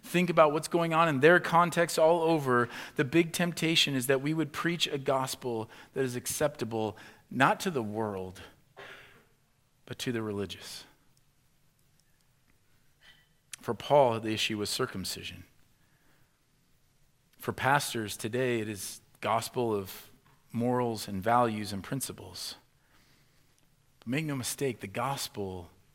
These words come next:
is centered around the cross. And the cross is offensive. Why?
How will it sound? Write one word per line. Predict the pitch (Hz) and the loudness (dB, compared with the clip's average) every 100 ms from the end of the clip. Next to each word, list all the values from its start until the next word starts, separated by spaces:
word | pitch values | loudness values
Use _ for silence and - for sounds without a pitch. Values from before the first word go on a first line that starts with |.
| _ | _
is | - | -8
centered | - 123 113 101 | -4 -2 -4 -6
around | 95 90 | -8 -8
the | |
cross. | - - 98 - - - - - _ _ _ _ _ _ _ | -6 -4 -4 -8 -12 -12 -14 -20 _ _ _ _ _ _ _
And | 98 | -8
the | |
cross | - 147 131 - | 0 6 6 4
is | 104 | -6
offensive. | 98 - 127 - 95 - - - _ _ _ _ _ _ _ _ _ _ | -6 -2 -2 -4 -12 -18 -20 -20 _ _ _ _ _ _ _ _ _ _
Why? | 123 120 - | -8 -6 -10